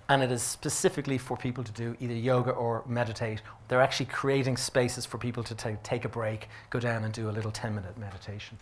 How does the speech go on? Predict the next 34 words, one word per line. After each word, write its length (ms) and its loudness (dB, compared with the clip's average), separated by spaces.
Biophilia, 760 2
you're 80 -4
gonna 140 -2
see 200 -4
more 320 6
and 80 8
more 220 6
of 80 -2
that. 380 6
It's 180 -6
just 300 -4
the 100 -4
ability 460 2
to 400 -4
touch 340 -2
and 160 -2
feel 460 -2
the 60 -2
green 460 4
around 460 2
you. 120 -4
Access 420 -2
to 120 -4
nature 440 0
is 120 -4
a 40 0
major 360 -2
thing 260 -8
now, 300 -8
uh, 160 -8
for 160 -10
people's 320 -6
mental 340 2
health. 280 -4